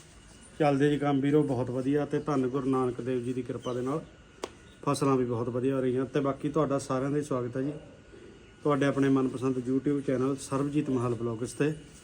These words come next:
ਬਾਬਾ ਸੁੱਖ ਰੱਖੇ ਤੁਹਾਨੂੰ ਸਾਰਿਆਂ ਨੂੰ ਹੀ ਦੁੱਧ, ਧੀ ਪੁੱਤ, ਖੁਸ਼ੀਆਂ ਖੇੜੇ,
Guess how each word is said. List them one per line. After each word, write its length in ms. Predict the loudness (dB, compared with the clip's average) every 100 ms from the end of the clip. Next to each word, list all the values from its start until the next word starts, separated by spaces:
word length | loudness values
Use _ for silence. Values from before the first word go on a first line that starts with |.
| -20 -20 -20 -20 -20 -20 -20 -8
ਬਾਬਾ 260 | -6 -2 -2
ਸੁੱਖ 260 | -2 -8
ਰੱਖੇ 200 | -4 -2
ਤੁਹਾਨੂੰ 240 | 0 -2 -2
ਸਾਰਿਆਂ 320 | -2 -2 -2
ਨੂੰ 140 | -2
ਹੀ 100 | -2 -2
ਦੁੱਧ, 320 | -4 -4 -4 -6 -16 -20 -20 -20 -20 -20 -20 -2
ਧੀ 160 | 2 2
ਪੁੱਤ, 240 | 0 -6
ਖੁਸ਼ੀਆਂ 340 | -6 -2 0
ਖੇੜੇ, 300 | 0 0 -2